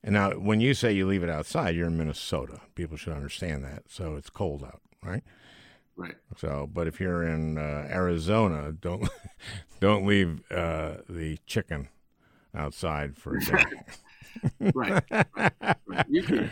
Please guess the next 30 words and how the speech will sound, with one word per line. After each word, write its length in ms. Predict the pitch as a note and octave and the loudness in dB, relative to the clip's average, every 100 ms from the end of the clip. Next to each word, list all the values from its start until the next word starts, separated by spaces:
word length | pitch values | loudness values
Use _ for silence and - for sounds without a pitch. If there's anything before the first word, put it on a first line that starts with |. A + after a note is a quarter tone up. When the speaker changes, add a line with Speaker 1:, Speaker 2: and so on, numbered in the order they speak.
| - - | -8 -14
Speaker 2:
you 160 | F#2 G#2 | -10 -8
can 160 | G#2+ | -8
clean 600 | G2 G2+ F#2+ F#2 E2+ C2+ - _ _ | -6 -2 0 0 -2 -10 -18 _ _
things, 460 | F#2 E2+ D#2+ - - _ - | -10 -8 -10 -14 -20 _ -16
uh, 180 | E2 D2 | -14 -10
certainly, 380 | - F#2+ E2+ E2 | -8 -6 -6 -8
but 240 | F2 E2 - | -10 -12 -10
they 220 | F#2 F#2+ | -4 -2
will, 360 | F#2 F2 - _ _ | -2 -4 -8 _ _
if 160 | - - | -10 -4
you 80 | G2+ | 0
wait 220 | A2 A2 | 2 2
a 60 | F#2 | 0
day, 460 | G2+ F#2+ F2+ E2 - _ _ _ _ | -4 -4 -6 -8 -12 _ _ _ _
uh, 300 | F2+ E2+ E2 D#2+ - - | -12 -12 -14 -18 -20 -16
to 60 | |
bring 220 | E2+ F#2 F2+ | -8 -6 -6
things 380 | F2+ F2 E2 | -8 -10 -8
in, 320 | F#2+ F2+ E2+ F2 | -10 -10 -12 -12
if, 160 | - | -10
you 60 | F2+ | -10
know, 60 | |
if 80 | E2+ | -4
you're 100 | A2+ | -2
buying 220 | G#2+ B2 | 0 0
a 60 | G2 | 0
little 200 | G2 G2+ | -2 -2
bit 120 | F#2 | -4
ahead 400 | E2+ - F#2 F2 C2+ | -6 -8 -8 -8 -10
anyway, 560 | F#2+ F2 - - - | -8 -8 -10 -14 -16